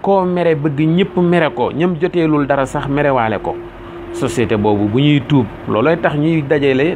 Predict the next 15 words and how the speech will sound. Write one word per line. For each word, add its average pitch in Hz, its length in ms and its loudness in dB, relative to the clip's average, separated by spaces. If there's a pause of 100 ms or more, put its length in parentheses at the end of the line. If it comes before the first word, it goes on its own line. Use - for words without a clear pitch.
daje 139 300 2
ci 135 140 -8 (320)
jotaay 123 340 0
yi 123 80 -2
di 98 120 -6
wàcc 127 340 -4 (120)
kaamil, 135 400 -2
di 101 100 -8
sàkk 143 340 -6
sarax, 147 340 -4 (420)
di 139 140 -2
jéggaloonte, 135 720 0 (420)
te 165 100 2
du 165 80 2
tax 160 220 -4